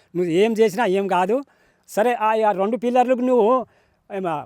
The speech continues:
గాలి ద్వారం వస్తే ఒక గుడిసెకు రెండు కమ్మలు లేచిపోతాయి. కమ్మ-, కమ్మలు లేచిపోతే ఆ రెండు, నాలుగు కమ్మలు తెచ్చి మనం దానికి రిపేర్, మనకు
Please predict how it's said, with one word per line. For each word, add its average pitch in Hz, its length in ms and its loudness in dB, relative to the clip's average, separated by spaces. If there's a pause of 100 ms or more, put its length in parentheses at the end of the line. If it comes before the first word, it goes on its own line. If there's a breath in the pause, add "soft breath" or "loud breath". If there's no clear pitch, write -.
(540)
గాలి 254 220 2
ద్వారం 269 300 2
వస్తే 269 200 -2
ఒక 254 220 -2
గుడిసెకు 240 440 -2
రెండు 233 200 -2
కమ్మలు 247 280 0
లేచిపోతాయి. 214 480 2
కమ్మ-, 220 240 -4
కమ్మలు 262 280 2
లేచిపోతే 262 360 4
ఆ 254 100 6
రెండు, 226 220 0
నాలుగు 214 320 0
కమ్మలు 247 200 0
తెచ్చి 240 220 -2
మనం 226 260 -2
దానికి 208 240 2
రిపేర్, 196 280 0
మనకు 180 320 -6